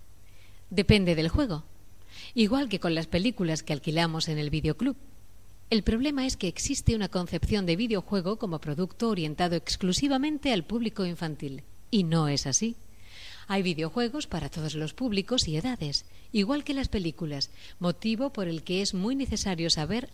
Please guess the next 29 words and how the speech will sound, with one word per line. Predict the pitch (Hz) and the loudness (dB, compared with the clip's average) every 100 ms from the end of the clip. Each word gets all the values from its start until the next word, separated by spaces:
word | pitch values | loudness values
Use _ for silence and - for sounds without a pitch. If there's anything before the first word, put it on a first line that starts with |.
| - | -4
a | 160 | -4
qué | - 247 | -2 -4
juegan | - 160 135 135 | 2 2 2 0
nuestros | 143 - 160 - | -2 -2 -2 -4
hijos. | 151 - 156 - - - - - - - - - - - - - - - | -6 -8 -2 -2 -2 -12 -16 -16 -16 -16 -16 -16 -16 -16 -14 -14 -14 -10
Si | - 202 | 2 4
en | 247 | 4
un | 302 | 2
videoclub | 302 202 - 165 147 | 0 0 0 -2 0
les | 165 160 | 0 0
dijéramos | 170 151 226 214 190 | -2 -2 -2 -2 -2
a | 175 | -2
nuestros | 165 - 165 247 | -4 -4 -2 -2
hijos | 233 170 | -4 -6
y | 160 | -4
nuestras | 151 - 147 - | -6 -6 -6 -4
hijas | 247 165 147 - - - - | -4 -6 -8 -10 -16 -16 -10
que | - | -2
escogieran | 180 - 170 - 254 160 | -2 -2 -4 -2 -2 -2
una | 156 165 | -2 0
película | 202 214 208 156 143 143 - | 0 0 0 -2 -4 -6 -6
y | 220 | -2
nos | 196 190 | -2 0
vinieran | 180 190 269 247 147 | -2 -2 -2 -4 -6
con | 165 | -6
una | 156 165 | -4 -4
película | 175 233 - 165 | -2 -4 -4 -4
para | 151 165 170 | -2 0 2
adultos, | 170 226 165 190 226 | 2 0 0 -4 -6